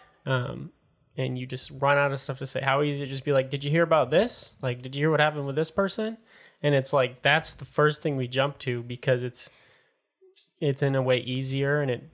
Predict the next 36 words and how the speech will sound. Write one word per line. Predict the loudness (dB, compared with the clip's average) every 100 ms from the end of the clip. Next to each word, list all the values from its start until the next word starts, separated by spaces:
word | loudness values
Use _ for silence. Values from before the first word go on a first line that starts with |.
| -14
you | -8
know, | -6 -4
breaks | -4 -4 -4
the | -2
ice | -2 -2
or | -2
whatever. | 0 0 2 0 -2 _ -20 _ 0
And | 2
it's | 2
just | 0 0
so |
much | 2 0
easier | -2 -2 -2
to |
talk | 0 -2
about | -2 -4
that | -4 -2
stuff | 0 0 -2 -12 _ _ _ -2
than | 2
it | 2
is | 2 -2
to | -2
talk | -4 -2
about | -2
something, | -2 -8 -8 -8 -10
like, | -14 -14 _ _ _ _ -20 -8
whole | 0 2 2 0
and | -2 -4
something | -6 -6 -6 -6 -8
fruitful | -8 -8 -2 0 0 -2 -10 -20 _ -8
and | -4
something, | -2 -4 -4
like, | -6 -8
kingdom | -8 -6 -6 -6
minded. | -8 -6 -4 -4 -6 _ _ _ -2
And | 0 0 -2